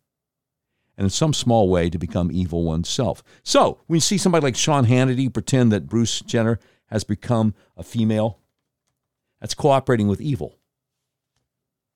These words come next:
One standing to resist anything is thus eroded and even destroyed. See, when, when, when you see Bill Hemmer and Sandra Smith on Fox News not push back when Bruce Jenner talks about how important it is to do surgery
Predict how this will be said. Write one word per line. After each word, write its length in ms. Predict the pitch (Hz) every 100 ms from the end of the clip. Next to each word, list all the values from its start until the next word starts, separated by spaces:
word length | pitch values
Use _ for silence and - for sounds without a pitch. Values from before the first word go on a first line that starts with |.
| _ _ _ _ _ _ _ _ -
One 240 | 139 185
standing 680 | - - 196 226 175 135 139
to 120 | -
resist 540 | 135 117 82 190 190 -
anything 480 | 147 131 113 120 117
is 140 | 101
thus 220 | 117 104
eroded 680 | - 104 120 147 90 73 73 _ _ _
and 100 | 95
even 220 | 110 120 104
destroyed. 540 | 95 - 135 73 - _ _ _
See, 200 | - 180
when, 200 | - 127
when, 160 | 135 139
when 140 | 147
you 100 | 139
see 320 | 131 - 170 143 _ _ _ _ _ _ _ -
Bill 260 | 143 160
Hemmer 320 | 120 139 143
and 120 | 127 101
Sandra 320 | 135 131 117
Smith 280 | - 120 120
on 80 |
Fox 340 | 98 123 107 -
News 260 | 117 113
not 240 | - 113 131
push 200 | 131 -
back 360 | 107 107 110
when 120 | - 87
Bruce 240 | 98 101
Jenner 340 | - 107 104 - _ _ _ _ _
talks 180 | 113 104
about 180 | 113
how 140 | 101 101
important 380 | 98 120 117 107
it 100 | 107
is 160 | 104
to 140 | - 85
do 160 | 90
surgery 720 | 82 - 98 98 101 107 110